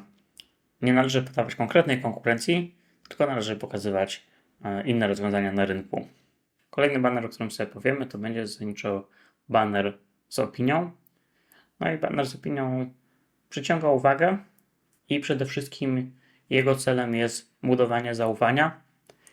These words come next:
Jeśli chodzi o sprzedaż czegokolwiek w internecie, sprzedaż ogółem, no to potrzebujemy zaufania, żeby coś sprzedać, no bo użytkownicy, potencjalni klienci są zwyczajnie nieufni, bo kupowali prawdopodobnie już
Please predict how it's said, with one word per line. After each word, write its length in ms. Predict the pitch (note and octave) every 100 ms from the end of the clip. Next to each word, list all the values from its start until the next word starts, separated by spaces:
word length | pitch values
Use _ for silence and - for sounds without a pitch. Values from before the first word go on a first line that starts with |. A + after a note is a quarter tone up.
| -
Jeśli 220 | A#2+ A#2+
chodzi 360 | A#2 B2 B2 A#2
o 380 | A2 A2 A2+ A#2
sprzedaż 360 | - C3 A2+ -
czegokolwiek 560 | G2+ G2+ D#3 C#3+ B2+
w 40 | A#2
internecie, 680 | A#2 A#2 A2+ A2 A2+ G#2+ G#2+ _ _ _
sprzedaż 400 | - G#2+ G#2 -
ogółem, 500 | A2 C#3+ C#3 C3 C3 - _ _ _ -
no 80 |
to 120 | A2+ A2+
potrzebujemy 640 | A#2+ - G#2+ A2+ A#2 A2
zaufania, 520 | G#2+ G2+ A2+ A2 G#2+
żeby 440 | G2+ F#2 F#2+ - - _
coś 140 | - -
sprzedać, 600 | - D#3 C3 A#2+ A#2 - _ _ _ _ _ _ _ -
no 140 | A2+
bo 60 | A2
użytkownicy, 840 | G#2 G2+ G#2+ G#2 G#2 - G#2 G2+ - _ -
potencjalni 440 | G#2+ G#2+ G#2+ G#2
klienci 360 | G2+ G#2+ G2+ G#2
są 340 | - F#2 G2 - _ _
zwyczajnie 460 | - G2+ G#2 F#2+ F#2
nieufni, 680 | G#2+ B2 B2 A2+ G#2+ G#2 - _
bo 120 | A2+ G2
kupowali 520 | - - G2+ G#2 G2+
prawdopodobnie 720 | G2+ F2 G2 - F#2 F2 G2
już 320 | F#2 G2 -